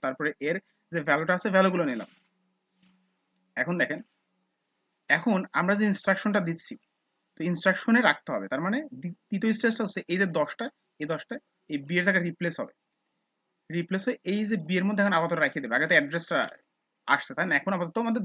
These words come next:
দশটা রাখতে হবে, বা বলতে পারেন যে ক-, ইনস্ট্রাকশন যে রেজিস্টার আছে সেখানে এই আপনার, আহ, যে আমরা জিনিসগুলো দিয়েছি দশ, বিশ যাগুলো দিলাম,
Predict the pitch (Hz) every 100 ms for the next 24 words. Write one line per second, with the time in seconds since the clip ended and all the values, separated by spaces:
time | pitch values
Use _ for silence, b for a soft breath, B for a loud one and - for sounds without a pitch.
0 | 165 147 - 170 143 - 120 - _ b
1 | b - 143 170 170 185 202 233 - 196
2 | - - 190 190 - 196 - 240 220 180
3 | 170 - 151 135 226 - _ - - 165
4 | 202 - - 175 208 226 226 - 131 151
5 | 131 127 120 104 101 - _ _ _ -
6 | 120 - 135 139 143 165 147 165 147 -
7 | 143 151 135 143 135 143 143 139 170